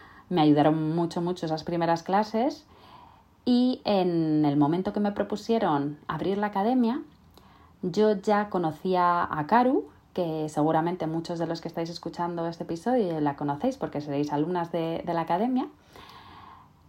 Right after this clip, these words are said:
Karu, eh, da clases de lencería y en ese momento daba clases de lencería los fines de semana y yo le seguía, mm, pues, de esto que vas saltando de cuenta de Instagram, por ahí, por ahí, por ahí, saltas de cuenta y descubrí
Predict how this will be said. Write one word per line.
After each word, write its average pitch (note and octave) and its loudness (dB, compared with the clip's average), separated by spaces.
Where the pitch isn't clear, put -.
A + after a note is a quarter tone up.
Karu, F#3+ 2
eh, F3 2
da F3 4
clases F3+ 0
de C#3+ -4
lencería G#3 0
y B3 4
en G#3+ 4
ese G3 -2
momento A#3 4
daba G3 2
clases G3 0
de F#3 0
lencería F#3 0
los D3+ -4
fines G3 0
de F#3+ -2
semana A#3+ 0
y B3+ 4
yo G3+ 4
le G3 6
seguía, G3+ 2
mm, D#3 0
pues, D3 0
de D#3 -2
esto D3+ -4
que D#3 -2
vas D#3 2
saltando D#3 0
de D3 -2
cuenta D#3+ -2
de D#3+ -4
Instagram, D3+ -2
por D3+ -6
ahí, D3 0
por D3 -6
ahí, D3 -2
por D3 -4
ahí, D#3 -2
saltas D3+ -8
de D#3+ -6
cuenta F#3+ -2
y A3 0
descubrí D#3 -4